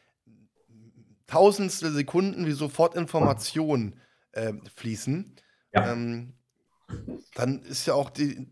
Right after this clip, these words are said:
Speaker 1: der Punkt, wenn, wenn ich jetzt mir vorstelle, okay, ich, ich, ich sehe etwas und mein Gehirn arbeitet, dann stellt sich mir die Frage, aber nehme ich denn dann teilweise Dinge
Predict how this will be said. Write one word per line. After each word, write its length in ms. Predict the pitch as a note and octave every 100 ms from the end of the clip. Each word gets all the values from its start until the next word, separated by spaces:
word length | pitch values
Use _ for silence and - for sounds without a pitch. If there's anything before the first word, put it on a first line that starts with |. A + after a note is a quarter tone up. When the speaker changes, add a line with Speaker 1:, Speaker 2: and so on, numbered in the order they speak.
| -
Speaker 1:
der 120 | A#2+
Punkt, 360 | A#2 - E3 D3
wenn, 300 | C3 C3+ A#2+
wenn 240 | C3+ D3 C#3+
ich 160 | -
jetzt 240 | F#3 - -
mir 240 | D#3 D3
vorstelle, 560 | B2+ - A#2+ B2+ A2+ A2+
okay, 200 | A2+ B2+
ich, 220 | A#2+ - -
ich, 260 | - - -
ich 160 | -
sehe 260 | A#2+ D3 -
etwas 520 | - F#3+ A3+ - - _ _
und 320 | - A2+ - - -
mein 220 | B2 C3
Gehirn 240 | B2+ D3
arbeitet, 580 | A2+ A#2+ G#2 G2 - - _ _ _ _ _ _ _ _ -
dann 140 | A#2
stellt 240 | - C#3 C#3
sich 160 | D3
mir 100 | C#3
die 100 | C3+
Frage, 480 | B2+ - B2 C3 C3+
aber 360 | B2 B2+ B2 - -
nehme 320 | B2 D3+ E3+
ich 120 | E3
denn 180 | D3+ C#3
dann 160 | C3
teilweise 640 | B2 C3 D3 C3+ C3+ C3+ C3
Dinge 480 | C#3 D#3 C#3+ C3